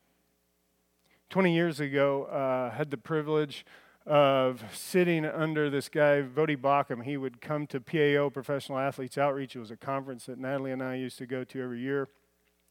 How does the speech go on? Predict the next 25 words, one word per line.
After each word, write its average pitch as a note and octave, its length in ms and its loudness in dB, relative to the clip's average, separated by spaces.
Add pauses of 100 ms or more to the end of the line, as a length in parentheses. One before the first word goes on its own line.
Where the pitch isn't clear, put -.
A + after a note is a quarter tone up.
(180)
And C#3 60 -6
we C#3 100 2
heard E3 140 2
him D3 140 -2
speak D#3 320 -4
three C#3 160 -6
or B2+ 40 -4
four C#3 200 -8
different B2 300 -8
times, B2 460 -8
and, A2 140 -12 (960)
and D#3+ 80 0
he D#3+ 80 4
spoke G3 360 4
exactly D#3+ 680 4
on C#3 280 2
this, A2 360 -10 (220)
why C#3+ 320 6
the C#3 140 2
Bible. B2+ 440 4
And, C3 120 -2
I, D3 120 2
and D3 80 4
I'm D#3 260 4 (180)
just D3+ 320 -4